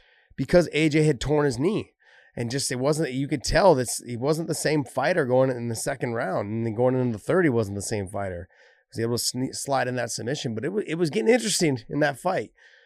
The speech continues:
But then he went out there and just proved, you know, why he is one of the best, man.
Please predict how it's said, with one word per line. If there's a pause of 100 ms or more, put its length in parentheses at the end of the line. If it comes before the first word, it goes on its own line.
(120)
But
then
he
went
out
there
and
just
proved,
you
know,
why
he
is (720)
one
of
the
best,
man.